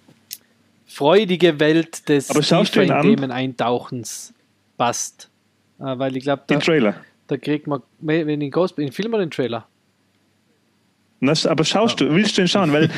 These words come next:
Speaker 1: <laughs> Dann
Speaker 2: ähm,
Speaker 1: nicht.
Speaker 2: Nein, nein, schau es dir an. Wie,
Speaker 1: Ach so,
Speaker 2: weil,
Speaker 1: schau es
Speaker 2: ähm,
Speaker 1: dir an. Ich dachte,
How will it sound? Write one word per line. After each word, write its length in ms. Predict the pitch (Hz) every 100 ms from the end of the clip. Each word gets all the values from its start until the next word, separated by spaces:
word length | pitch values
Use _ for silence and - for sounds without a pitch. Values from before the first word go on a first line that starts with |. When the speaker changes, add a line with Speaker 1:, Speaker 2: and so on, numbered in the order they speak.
| 117
Speaker 1:
<laughs> 220 | - 110 -
Dann 100 | 147 156
Speaker 2:
ähm, 120 | 156
Speaker 1:
nicht. 100 | 175 - _ _ _ _ _ _ _ _ _ _ _ _ _ 151
Speaker 2:
Nein, 120 | 196
nein, 220 | 220 131
schau 160 | 113 185
es 80 | 185
dir 160 | 127
an. 160 | 113 104
Wie, 260 | 180 - - - -
Speaker 1:
Ach 80 | 165
so, 80 | 185
Speaker 2:
weil, 60 |
Speaker 1:
schau 320 | 160 160 185
es 80 | -
Speaker 2:
ähm, 40 | 160
Speaker 1:
dir 140 | 165
an. 80 | 143
Ich 80 | 143
dachte, 160 | 151